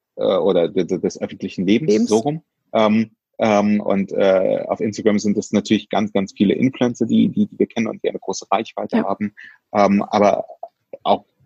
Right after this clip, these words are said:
Speaker 1: Politiker, also die Bundeskanzlerin ist auf Instagram mit einem Account vertreten und hat natürlich auch einen verifizierten Account.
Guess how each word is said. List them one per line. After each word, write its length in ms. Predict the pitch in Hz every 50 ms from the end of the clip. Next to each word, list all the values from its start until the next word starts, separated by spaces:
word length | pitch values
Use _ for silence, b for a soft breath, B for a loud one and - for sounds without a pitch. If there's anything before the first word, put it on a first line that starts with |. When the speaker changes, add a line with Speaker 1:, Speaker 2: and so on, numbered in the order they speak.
| _ _ _ -
Speaker 1:
Politiker, 400 | 127 233 262 262 - - - 90
also 160 | 87 - -
die 80 | 92 87
Bundeskanzlerin 800 | - 127 139 131 - - - 113 113 - 110 107 110 107 107
ist 200 | - - - -
auf 80 | 170 -
Instagram 400 | - - 101 - - 98 - 101
mit 160 | 101 98 -
einem 240 | - 104 98 101 -
Account 320 | - - - 104 98 98
vertreten 420 | - - - - 104 98 - 101 - B B B B
und 120 | B 101
hat 140 | 101 98 -
natürlich 360 | - 98 - 95 92 - -
auch 180 | - 98 90 -
einen 140 | 92 90 85
verifizierten 640 | - - 82 - _ _ - - - 90 - - -
Account. 280 | _ - - 82 -